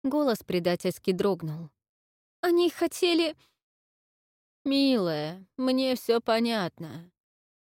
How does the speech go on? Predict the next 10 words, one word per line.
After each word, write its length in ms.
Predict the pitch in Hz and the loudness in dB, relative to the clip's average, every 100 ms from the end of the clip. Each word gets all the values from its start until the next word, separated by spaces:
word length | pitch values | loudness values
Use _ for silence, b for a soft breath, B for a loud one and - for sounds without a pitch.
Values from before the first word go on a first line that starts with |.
| _ _ | _ _
перебивает 640 | 262 254 233 233 240 202 | 0 2 2 2 0 0
учительница, 760 | 175 - 220 - 175 156 - 156 | -4 -4 -4 -4 -4 -4 -8 -12
смягчив 500 | - 175 160 - 170 | -6 -4 -4 -4 -4
тон. 380 | - 170 151 160 _ _ _ _ _ _ | -4 -6 -6 -12 _ _ _ _ _ _
«Но 160 | 285 247 | -2 -2
сейчас 540 | - 202 - 196 208 | 0 -2 0 -2 0
не 120 | 208 196 | -2 0
время 360 | 190 202 240 | 2 2 0
для 180 | 165 156 | 0 -2
самодеятельности. 1300 | - 175 175 175 170 156 170 165 160 - 160 175 | -2 -2 0 0 0 0 -2 -2 -4 -6 -10 -10